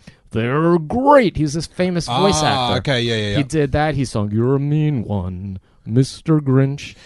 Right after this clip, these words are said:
Speaker 1: He was a famous voice actor at the time because he had that really baritone voice,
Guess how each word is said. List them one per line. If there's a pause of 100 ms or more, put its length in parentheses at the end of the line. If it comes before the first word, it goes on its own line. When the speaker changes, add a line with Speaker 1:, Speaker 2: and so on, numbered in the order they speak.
(180)
Speaker 1:
He
was
a
famous
voice
actor
at
the
time
because
he
had
that
really
baritone
voice,